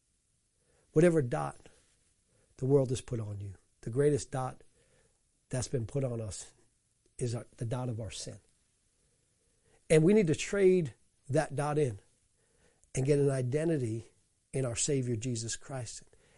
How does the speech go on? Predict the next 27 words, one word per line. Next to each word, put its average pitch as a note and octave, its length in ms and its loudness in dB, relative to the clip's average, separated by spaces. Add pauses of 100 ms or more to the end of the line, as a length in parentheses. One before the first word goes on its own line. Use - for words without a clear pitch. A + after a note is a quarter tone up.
It's - 160 -4
real D3+ 140 2
simple. B2+ 460 -2
Here's B2 180 -6
how C3 60 -4
you C#3+ 160 -2
do D3+ 160 4
it. - 120 -8 (680)
You C3 100 0
just B2+ 120 0
say, C#3 60 -4
"Lord C3 240 -2
Jesus, D3 340 0
I'm C#3 120 -6
a - 40 -4
sinner. B2 360 -2 (880)
I A2+ 60 -8
repent C#3+ 320 -2
of C#3 40 0
my C#3+ 140 0
sins. A2+ 500 -6
I A#2+ 120 -16
accept - 400 -8
you B2+ 80 -2
as B2 120 -6
my C#3 120 -4
Savior." A#2 520 -8